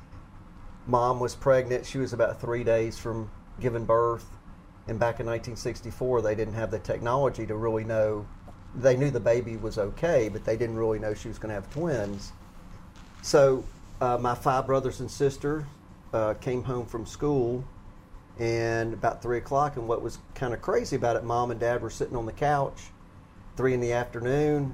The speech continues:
drinking a highball and smoking non-filter Camels in the living room when they walked in. And that, that, it was very unusual for Mom and Dad to be drinking at three o'clock in the afternoon,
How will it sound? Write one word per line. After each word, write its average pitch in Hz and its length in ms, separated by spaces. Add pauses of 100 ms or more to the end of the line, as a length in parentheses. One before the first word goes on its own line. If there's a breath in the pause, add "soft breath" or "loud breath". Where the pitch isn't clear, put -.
(140)
drinking 127 300
a 113 60
highball 120 800 (640)
and 117 220
smoking 117 480
non-filter 113 600
Camels 123 580
in 117 100
the 120 80
living 156 340
room 110 220
when 110 120
they 113 100
walked 120 340
in. 156 240
And 113 80
that, 123 120 (320 loud breath)
that, 143 200
it 135 40
was 120 120
very 147 320
unusual 131 600
for 120 160
Mom 117 240
and 113 100
Dad 117 160
to 110 80
be 117 120
drinking 123 500
at 104 140
three 107 180
o'clock 101 340
in 98 80
the 104 80
afternoon, 127 600